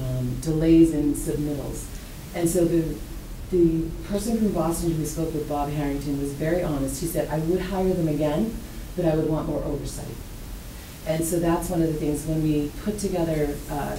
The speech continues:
kind of our remaining budget, which is on this sheet, Vanguard at, at a million seventeen, knowing that we still have to purchase F F and E, we still have some electrical work that we have to do,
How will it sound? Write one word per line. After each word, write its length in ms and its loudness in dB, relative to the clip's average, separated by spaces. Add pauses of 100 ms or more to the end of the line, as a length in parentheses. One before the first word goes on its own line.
(100)
kind 120 -2
of 100 -2
our 100 -2
remaining 400 2
budget, 380 0
which 140 -6
is 140 -6
on 180 0
this 260 0
sheet, 260 -4 (1700)
Vanguard 720 8 (200)
at, 180 -2
at 200 0
a 40 8
million 420 6
seventeen, 880 4 (340)
knowing 380 4
that 140 0
we 60 2
still 320 0
have 120 -2
to 80 -2 (100)
purchase 480 -2
F 180 -4
F 160 -2
and 120 2
E, 280 0 (380)
we 60 2
still 200 0
have 140 2
some 200 2
electrical 540 0
work 240 -6
that 120 -4
we 180 6
have 180 0
to 120 -4
do, 320 -4